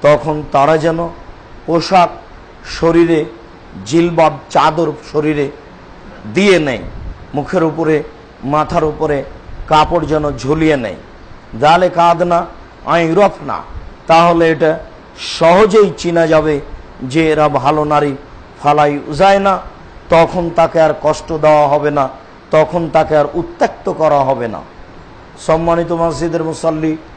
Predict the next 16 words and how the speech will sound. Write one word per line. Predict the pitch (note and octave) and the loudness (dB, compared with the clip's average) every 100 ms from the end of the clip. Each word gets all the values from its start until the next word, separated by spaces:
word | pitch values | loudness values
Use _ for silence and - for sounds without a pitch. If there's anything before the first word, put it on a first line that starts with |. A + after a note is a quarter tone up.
| - - - | -20 -18 -4
অত্র | C#3 D#3 F3+ E3+ | -2 0 -2 0
বিবরণে | E3 E3 E3 E3 D#3+ E3 - - - - | 2 2 2 0 -2 -6 -14 -20 -20 -8
প্রথম | D3 D3+ E3 | -6 -4 -2
অংশে | D#3+ E3 - E3 | -2 -2 -4 -2
যা | D#3 | 0
বোঝা | D3+ D3 D#3+ | 0 -2 0
যায়, | D3+ D3 D3 - - - - | 2 0 -2 -14 -20 -8 0
তাতে | D3+ E3 | 0 2
আল্লাহ | D3+ D3+ D3+ D#3+ E3+ | 0 2 2 4 2
তাআলা | E3+ E3+ E3+ D#3 - - - - | 2 4 4 0 -8 -20 -20 -12
নারীদেরকে | B2+ D3 D#3 E3+ E3 E3 E3 | -2 2 2 2 0 0 0
ঢেকে | D3 D3+ D#3 | -2 -2 0
রাখার | D#3 D3+ D3+ D3 | 2 2 0 -2
জন্য | D3+ D3 C#3+ C3+ - - - - - | -2 -2 -4 -6 -14 -20 -20 -20 -6
পোশাকের | D#3 - F#3 E3 D3 | -4 -2 -4 -2 -4
কথা | D#3 D3+ C#3+ | -4 -2 -2